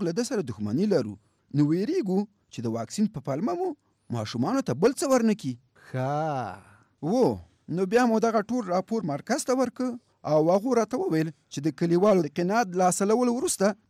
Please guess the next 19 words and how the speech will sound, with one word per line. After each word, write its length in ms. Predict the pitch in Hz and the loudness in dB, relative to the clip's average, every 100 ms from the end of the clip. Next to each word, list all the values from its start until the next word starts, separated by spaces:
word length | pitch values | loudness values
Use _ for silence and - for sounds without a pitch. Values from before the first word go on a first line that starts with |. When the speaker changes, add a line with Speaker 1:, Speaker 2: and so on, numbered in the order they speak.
| 117 | 0
Speaker 1:
بیا 120 | 180 208 | 2 4
ورشئ 300 | 349 - 226 | 0 -2 0
او 60 | - | 2
واکسین 340 | 165 151 - 196 | 4 2 2 2
تطبیق 260 | 123 104 113 - | 2 -2 -8 -10
کړئ. 120 | 98 _ _ - 113 | -14 _ _ -14 -6
Speaker 2:
دا 100 | 143 185 | 0 0
یې 80 | 131 - | 0 0
ښه 100 | 190 139 | -2 -2
کار 160 | 110 - | -4 -6
کړی. 220 | 107 104 - - - | -10 -10 -18 -14 -6
شکر 280 | 220 294 233 | -4 -4 0
دی 80 | 208 | 0
چې 140 | - 123 | 0 -6
ګناه 300 | 110 113 233 175 120 | -4 -2 0 -2 -2
د 20 | 113 | -2
موږ 120 | 214 170 | -4 -4
له 60 | 120 - | -6 -2
ټیمه 200 | 294 | -2